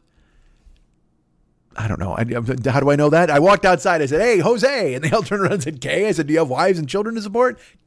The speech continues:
"Uh, see." And then I came back in the house. It worked out perfect. I don't even know how they heard me over the fucking eight jet engines that they had rolling.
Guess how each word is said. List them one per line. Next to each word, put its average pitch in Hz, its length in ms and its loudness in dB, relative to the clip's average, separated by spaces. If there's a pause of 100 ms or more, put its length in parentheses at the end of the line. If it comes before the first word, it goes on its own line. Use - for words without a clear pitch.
(140)
"Uh, 143 200 -2
see." 254 680 0
And 151 120 -4
then 170 80 0
I 165 100 4
came 180 220 -6
back 180 200 2
in 214 60 2
the 226 60 0
house. 254 540 -2 (220)
It 147 80 0
worked 151 240 2
out 170 140 -2
perfect. - 500 -6 (640)
I - 80 0
don't 208 100 2
even 170 80 -2
know 147 60 4
how 147 60 4
they 139 120 4
heard 185 220 2
me 131 100 -2
over 120 140 0
the 117 80 0
fucking 127 260 -4
eight 147 220 -2
jet 127 180 2
engines 139 380 0
that 110 80 -8
they 107 100 -4
had 110 180 -2
rolling. 104 400 -2